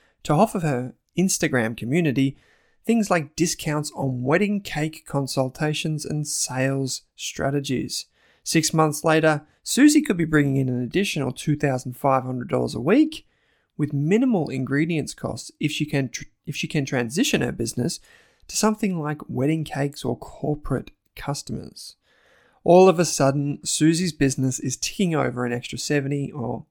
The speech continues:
a hundred K in gross profit per year. That's either, either a big dividend, a decent wage, a new website, an extra cook,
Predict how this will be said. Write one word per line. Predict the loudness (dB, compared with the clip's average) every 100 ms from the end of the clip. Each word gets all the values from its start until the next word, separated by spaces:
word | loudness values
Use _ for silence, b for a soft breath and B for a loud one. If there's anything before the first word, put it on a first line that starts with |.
| -14
a |
hundred | -12 -8 -6 -6 -8
K | -10 -6 -2 -2
in | -2 -4
gross | -2 -2 -2
profit | -2 -2 -2 -4
per | -2
year. | 0 4 2 0 b b b b -4
That's | 2 6
either, | 8 6 6 -2 0
either | 4 6 6
a |
big | 6 4
dividend, | 4 4 2 2 -2
a | -4
decent | 0 2 2 0
wage, | 4 6 4 2 -4
a | -6
new | -2 2 4
website, | 2 0 -2 0 0 -4 -6
an | -2
extra | -2 -2 -4
cook, | -4 -2 -2 -2